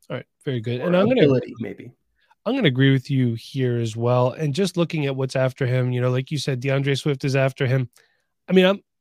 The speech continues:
Speaker 1: I'm not taking DeAndre Swift here. I'm really just staying, I'm an Eagles fan. I'm staying away from the Eagles backfield.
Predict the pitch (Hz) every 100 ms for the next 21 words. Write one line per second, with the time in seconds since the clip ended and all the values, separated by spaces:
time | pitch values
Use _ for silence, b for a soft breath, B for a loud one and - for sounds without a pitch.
0 | _ _ _ 165 165 165 170 160 147 147
1 | 147 143 135 165 139 - - 151 175 147
2 | 135 143 135 143 143 143 - 151 139 127
3 | 127 156 180 175 165 175 156 139 131 156
4 | 143 139 143 135 127 127 123 127 123 139
5 | 131